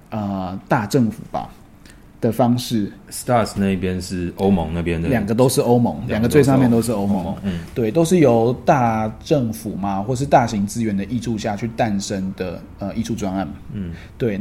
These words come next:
Speaker 1: 好，那回过头来讲这次的得奖主题哦，呃，得奖作品哦，叫做 Holly Plus。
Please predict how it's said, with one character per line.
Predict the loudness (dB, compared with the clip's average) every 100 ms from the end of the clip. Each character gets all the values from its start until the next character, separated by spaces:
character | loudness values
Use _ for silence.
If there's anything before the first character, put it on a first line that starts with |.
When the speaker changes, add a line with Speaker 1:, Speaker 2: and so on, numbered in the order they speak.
| -4
Speaker 1:
好， | 0 2 2 2
那 | -2
回 | 0
过 | 2 2
头 | 2
来 | 0
讲 | 0 -2 -4 -8
这 | -4
次 | 0 0
的 |
得 | -2 -4
奖 | -4 -6
主 | -10
题 | -12 -10
哦， | -10 -10 -8
呃， | -4
得 | -2
奖 | -2
作 | -2 -4
品 | -6 -10
哦， | -12 -14 -10
叫 | -4
做 | 0 0
Holly | 0 0 0
Plus。 | -2 -4 -4 -4